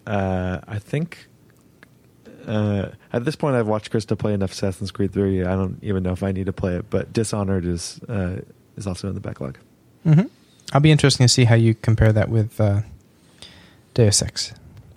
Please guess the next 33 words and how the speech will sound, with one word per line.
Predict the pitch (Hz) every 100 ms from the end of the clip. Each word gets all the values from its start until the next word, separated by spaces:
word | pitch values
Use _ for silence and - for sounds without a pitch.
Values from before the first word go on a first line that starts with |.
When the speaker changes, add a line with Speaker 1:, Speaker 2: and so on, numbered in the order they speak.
| _ - - - - - - - - - _ _ _ - _
Speaker 1:
I | -
will | 90
do | 90 113
that. | 110 95 _ _ _ _ - -
Speaker 2:
Cool. | - 113 - - _ -
Well, |
guys, | 135 165 190 -
thanks | 151 -
for | 139
the, | 139 135
uh, | 135 131
session | - 151 233 190
today. | 131 107 - - - - - _ -
Speaker 1:
Yeah. | 104 143 - - -
Speaker 2:
Um, | 147 139 135
Jim, | 139 175 151
I |
think | 175 202 175
we |
may | 160
wanna | 160 160 151
do, | 135 143 139 139
uh, | 139 135 135 131 - - -
the | 107
indie | 107 120 95
episode | - - - - - - -
next | 107 -
time | - 117
around. | 60 - -
What | 147
do |
you | 131
think? | - -